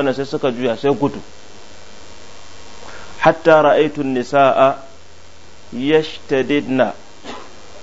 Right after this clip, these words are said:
yace, kai, har sai na hango mata da aka ce su, su tabbata akan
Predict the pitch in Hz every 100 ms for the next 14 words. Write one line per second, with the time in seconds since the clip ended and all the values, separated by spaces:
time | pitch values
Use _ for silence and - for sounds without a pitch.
0 | - 156 151 147 185 143 160 180 170 151
1 | 151 151 147 151 151 151 165 156 135 139
2 | 135 - 143 123 156 147 - 117 147 147
3 | - 123 135 117